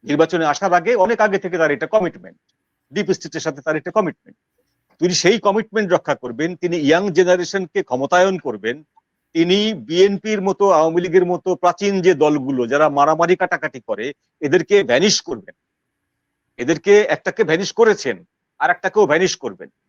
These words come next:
করে তিনি জামাতের মতো কিছু লোককে আইএসআই এর মাধ্যমে বাংলাদেশে এস্টাবলিশ করাবেন সংসদে এবং সংসদের বাইরে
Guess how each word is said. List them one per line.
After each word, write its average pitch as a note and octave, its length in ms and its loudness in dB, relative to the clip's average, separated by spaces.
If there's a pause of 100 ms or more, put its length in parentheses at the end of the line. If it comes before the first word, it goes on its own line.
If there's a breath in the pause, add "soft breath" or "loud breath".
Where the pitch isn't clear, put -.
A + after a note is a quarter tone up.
(600)
করে G3+ 340 4 (280)
তিনি F3 220 -4
জামাতের F#3+ 480 0
মতো A3+ 200 0
কিছু D3+ 240 -4
লোককে C3+ 440 2
আইএসআই E3+ 440 2
এর D3 140 4
মাধ্যমে D3 560 -2 (140)
বাংলাদেশে B2 500 -2
এস্টাবলিশ D3 540 -2
করাবেন G3+ 320 0 (340)
সংসদে F#3+ 500 0
এবং F3+ 180 2
সংসদের C#3 440 -4
বাইরে F#3 380 0